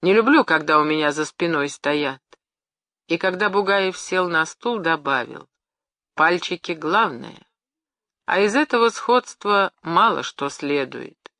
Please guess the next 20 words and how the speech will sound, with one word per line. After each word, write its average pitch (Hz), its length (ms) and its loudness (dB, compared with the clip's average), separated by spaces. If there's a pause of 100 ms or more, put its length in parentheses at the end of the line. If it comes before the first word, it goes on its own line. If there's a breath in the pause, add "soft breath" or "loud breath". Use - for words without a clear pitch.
(420)
Определенный 233 920 2
тип - 360 -6 (140)
уха 226 340 -2
без 151 280 -4
мочки 185 460 -6
и 131 100 -6
только. 180 640 -6 (480)
Да 156 180 2
у 226 80 0
семидесяти 240 760 -4
процентов 208 680 -2
людей 196 340 0
такая 131 460 -2
форма 139 460 -2 (100)
уха. 143 420 -8 (680)
Ты 196 100 0
показал 240 540 2
фото 156 360 0
типу, 170 380 -4
которого 147 560 0